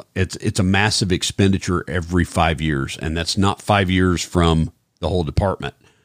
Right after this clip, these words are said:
It's five years from when that guy got that vest.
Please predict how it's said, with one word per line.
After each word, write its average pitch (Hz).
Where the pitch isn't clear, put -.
It's -
five 101
years 92
from 85
when 73
that 85
guy 85
got 73
that 78
vest. 69